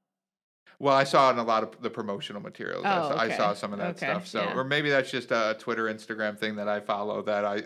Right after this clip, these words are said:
Speaker 1: I've been seeing a lot of those, which has been fun to watch.
Speaker 2: Yeah, yeah. It's, uh, she, uh, sh-, great job again. Shout out to Amanda Seyfried, 'cause that was phenomenal.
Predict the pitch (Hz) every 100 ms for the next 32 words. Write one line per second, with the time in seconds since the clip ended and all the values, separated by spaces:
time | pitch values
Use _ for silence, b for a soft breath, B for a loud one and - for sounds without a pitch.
0 | - 117 113 113 - 117 107 104 101 104
1 | 104 104 - 104 - - _ _ _ _
2 | _ 123 120 107 113 104 101 104 101 -
3 | - 214 190 170 147 160 160 147 180 -
4 | 247 220 180 - 233 - - 196 185 -
5 | - - 208 185 190 165 170 170 151 175
6 | - 165 160 - 165 170 160 160 147 160
7 | - 156 - 131 139 - 160 160 98 131